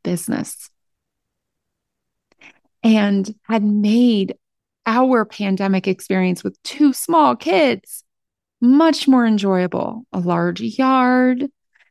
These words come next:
a, almost a complete playground back there, right? And I realized, I don't like this house. This house does not work for me and for us anymore.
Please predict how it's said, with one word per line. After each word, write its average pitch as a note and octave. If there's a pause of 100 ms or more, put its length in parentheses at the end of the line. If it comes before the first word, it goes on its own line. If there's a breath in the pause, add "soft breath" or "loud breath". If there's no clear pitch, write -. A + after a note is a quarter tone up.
(220)
a, F3+ (260)
almost A#3+
a F#3
complete F3
playground D#4+
back D4+
there, C#4 (720)
right? B3 (1300)
And A3
I A3
realized, G#3+ (1040)
I F#3+
don't D4
like B3
this -
house. - (340)
This A3+
house A#3
does A3
not G#3+
work G3 (180)
for A3
me G#3+
and G#3
for -
us G3+ (120)
anymore. G3+